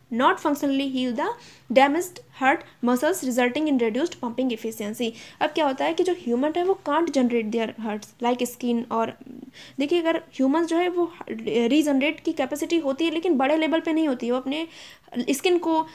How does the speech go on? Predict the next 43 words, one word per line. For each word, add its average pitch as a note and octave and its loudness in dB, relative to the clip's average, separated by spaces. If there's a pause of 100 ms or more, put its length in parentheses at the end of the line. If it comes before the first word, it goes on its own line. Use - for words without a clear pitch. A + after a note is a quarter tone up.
(140)
अ, B3 6 (880)
जो C#4 4
है C#4+ 8
रीजनरेट C4 4
कर C4 4
सकते B3+ -2
हैं, C4 2
लीवर C4 0
को C#4 -4
रीजनरेट B3+ -2
कर C4+ -2
सकते C#4+ -6
हैं, D#4 -4
लेकिन F4+ -4
जो E4+ -4
बड़े C4 2
लेवल D#4+ 2
पे D#4 -4
लाइक C4+ 0
हार्ट D4+ 4
को E4 -2
रीजनरेट D4 0
करना C#4+ 0
एक C#4 -4
बहुत C4 0
बड़ा C#4+ 2 (280)
मुश्किल B3+ 0
काम A3+ -2
होता A3 -4
है। A3 0 (380)
तो F4 4
जो F#4+ 4
मायोकार्डियल C#4 4
डैमेज B3+ 0
है, D#4 0
मायोकार्डियल C4+ -2
डैमेज B3+ -2
है, C4 -2
हार्ट C4 2
अटैक A#3+ -2
जो C4 -4
होता A#3 -4
है, B3 -2